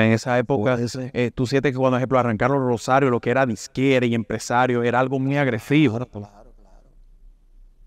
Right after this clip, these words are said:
Speaker 2: Era muy diferente que ahora. Que ahora hay demasiado también, hay muchos ritmos más.
Speaker 1: Artistas, exactamente.
Speaker 2: Exacto, hay muchos otros ritmos que,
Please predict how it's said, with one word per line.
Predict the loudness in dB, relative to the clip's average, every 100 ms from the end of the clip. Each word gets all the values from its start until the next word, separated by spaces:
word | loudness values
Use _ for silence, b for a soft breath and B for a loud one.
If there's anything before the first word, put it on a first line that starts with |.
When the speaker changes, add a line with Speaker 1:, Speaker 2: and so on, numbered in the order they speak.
| -20 -20 -20 _ _
Speaker 2:
Era | -4 0
muy | 0 0
diferente | 2 2 0 0 -2
que | -2
ahora. | -2 -2 -6 -10 _ -2
Que | 2
ahora | 4 4 2
hay | 2 0
demasiado | 0 0 -2 -8 -10 -8
también, | -4 -4 -4 -6
hay | -4
muchos | -2 -2 -2 0
ritmos | 0 0 2 2 2 2
más. | 0
Speaker 1:
Artistas, | 0 -4 -2 -4 -4
exactamente. | -2 -2 -2 -2 -2 -2
Speaker 2:
Exacto, | 0 0 2
hay | 0
muchos | -2 -4 -6
otros | -2 0 2
ritmos | 2 0 -4
que, | -6 -6